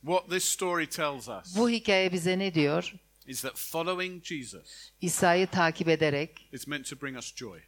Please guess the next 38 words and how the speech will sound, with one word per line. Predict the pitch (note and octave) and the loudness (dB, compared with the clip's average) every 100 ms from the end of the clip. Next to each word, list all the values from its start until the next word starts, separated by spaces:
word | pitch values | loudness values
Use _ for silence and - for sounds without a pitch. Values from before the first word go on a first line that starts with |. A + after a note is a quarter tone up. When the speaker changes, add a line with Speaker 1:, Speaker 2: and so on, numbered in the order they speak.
| _ _ - | _ _ -4
Speaker 2:
bize | F3 D#3+ F3 | 0 2 2
sevinç | - D#3+ E3 E3 - | 0 -2 -2 -2 -4
gelir. | D3 C3+ C3+ - - _ - - | -8 -8 -8 -10 -14 _ -20 -18
Speaker 1:
It's | - | -12
meant | C3 | -10
to | C#3 C3 | -10 -10
bring | C3+ C3+ | -8 -8
us | - | -10
hope. | - C#3+ F2 _ _ _ _ - | -8 -8 -8 _ _ _ _ -6
Speaker 2:
Ümit | E3 E3 - | -4 -4 -8
gelir. | D3 C3+ C#3 - - _ | -12 -10 -10 -12 -16 _
Speaker 1:
It's | - | -12
meant | D3 C#3+ | -10 -8
to | C#3 | -8
bring | D3 | -8
us | C#3 | -6
security. | - A#2+ - - B2 G#2+ - - D#2 - | -8 -10 -12 -10 -10 -12 -14 -16 -18 -6
Speaker 2:
Emniyet | F3 E3+ E3 D#3+ D#3 - | -2 0 -2 -4 -8 -12
gelir. | C#3+ C#3 C#3 - - - | -12 -12 -14 -16 -16 -14
Speaker 1:
It's | - | -8
meant | D#3+ D3+ | -8 -8
to | D3+ | -10
fill | - D#3 | -6 -2
our | D#3 D3 | 0 -2
hearts | - D#3 C#3 - - - | -4 -4 -2 -4 -10 -12
with | A#2+ - | -12 -12
these | A#2+ - - | -10 -10 -12
things. | F2+ D3 | -12 -2
Speaker 2:
Yüreklerimiz | E3+ E3+ E3+ E3+ E3+ E3 F3+ F3+ D#3+ | 0 0 -2 -2 -2 0 -2 -6 -4
bu | F#3+ F#3+ | -4 -4
işler, | E3+ - F3 E3 D#3 | -4 -6 -4 -4 -2
bunlarla | E3+ F3+ F#3 E3+ D3+ C3+ | -2 2 2 2 0 -2
dolar. | B2+ B2 B2 | -6 -6 -6
Speaker 1:
Of | D3 - - | -8 -8 -6
course | F3+ E3+ - | -4 -4 -6
things | D3+ C3 | -8 -8
are | C3 | -10
difficult | - C3 C3 - G#2+ | -8 -8 -10 -10 -12